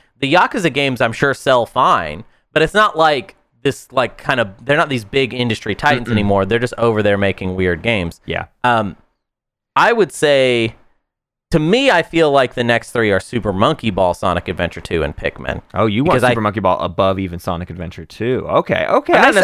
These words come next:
Speaker 1: necessarily
Speaker 2: see
Speaker 1: saying,
Speaker 2: the
Speaker 1: no, no,
Speaker 2: argument.
Speaker 1: that, that wasn't, that wasn't the order.
Speaker 2: Okay.
Speaker 1: I was, I was giving the three games that I
Speaker 2: Yeah.
Speaker 1: think we should talk about
Speaker 2: No, I
Speaker 1: as
Speaker 2: think that
Speaker 1: those
Speaker 2: works.
Speaker 1: next three.
Speaker 2: I think that works, and I could even put Super Monkey Ball above Sonic Adventure two in terms of, like, actual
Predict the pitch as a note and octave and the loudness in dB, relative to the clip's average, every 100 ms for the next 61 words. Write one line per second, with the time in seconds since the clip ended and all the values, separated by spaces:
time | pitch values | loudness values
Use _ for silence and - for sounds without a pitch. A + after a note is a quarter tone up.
0 | - C4+ C#4+ D4+ A3 F3 E3+ B2+ E3+ D3+ | 4 4 4 4 6 6 4 4 2 2
1 | F#3 A3 G#3 F3 D#3 F#3+ F#3 C#3+ A#2 A#2+ | 2 2 2 0 2 2 2 0 2 2
2 | A2+ F#2 C#2 F2 - B2 C3 C3+ C3 - | 2 2 -2 -4 2 2 4 2 0 0
3 | C#3+ D3 C3 D3 C3 A#2+ G#2+ - C3 A#2+ | 0 0 0 0 0 0 -2 -2 -2 0
4 | A2+ A2 G2+ G#2+ G2+ F4 F#4 - G#2+ - | 0 -2 0 0 2 4 2 2 -2 -4
5 | F#2 - G#2+ G2+ F#2+ F2+ F3 B2 B2 G2 | -6 -2 0 0 0 2 4 4 4 2
6 | - C3+ A2 F2 - E2+ C2+ C3+ F#3 F#3+ | 2 2 2 0 -4 -6 0 2 2 2
7 | A2 A2+ B2+ - - B2+ A#2 C#3+ A#2+ F2+ | 0 2 0 -2 -6 -2 0 0 -2 -2
8 | A2 A#2+ B2+ C#3 - C#3 B2+ B2 B2 B2+ | 0 0 0 -2 -6 -6 -4 -4 -4 0
9 | B2+ - F#2 F#2 F#2+ A#2 A2+ A2 A#2 A#2 | 0 0 -2 -2 -2 -4 -4 -6 -8 -8
10 | A#2 - B2 B2 B2 _ _ G#2+ G2+ G#2+ | -8 -2 0 0 -4 _ _ -6 -4 -4
11 | G2 G2 F#2+ F2+ F2 F#2 - G2+ F#2 - | -2 -2 -4 -4 -6 -8 -10 -8 -8 -8
12 | A2 G2+ F#2+ | -6 -4 -6